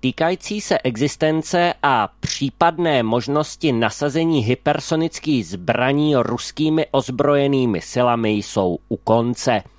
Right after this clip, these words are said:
Další z konspirací se stala skutečností. Ruské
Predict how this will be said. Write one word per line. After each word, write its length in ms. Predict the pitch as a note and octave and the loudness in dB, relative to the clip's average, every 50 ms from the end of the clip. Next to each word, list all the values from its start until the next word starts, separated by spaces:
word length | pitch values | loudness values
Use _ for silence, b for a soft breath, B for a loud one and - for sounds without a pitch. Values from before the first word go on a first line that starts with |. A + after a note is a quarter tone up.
| B B B B B B B B B | B B B B B B B B B
Další 420 | A#2+ - G3+ A#3+ A3+ - - F3 D3 | 4 4 4 4 4 0 -2 -4 -4
z 100 | - - | -2 0
konspirací 840 | F#3+ G3 G3+ - - - G#3 F#3+ F#3 F#3 - - F#3 F3+ F3 F3 F3 | 0 0 0 0 -2 0 0 2 2 0 -2 -4 -4 -4 -2 -4 -4
se 300 | - - - G3+ A3+ A#3 - | -4 0 0 2 2 0 -2
stala 560 | - - - - - - A#2 A#2 A#2 A2 G#2+ | -8 -8 -10 -6 0 2 2 4 4 2 2
skutečností. 1080 | - - - - G#2+ - A#2 A2+ - - - A#2 A2+ - - - - G#2+ G2+ G2+ F2+ - b b b b b b b b - | -2 -6 -6 -4 -2 0 0 0 0 0 0 0 0 0 0 -6 -6 -4 -4 -4 -4 -6 b b b b b b b b 2
Ruské 680 | G#2+ C3 - - - - - - - G3 F#3 F#3 F3+ | 4 4 4 2 0 -4 -6 -4 0 2 2 2 0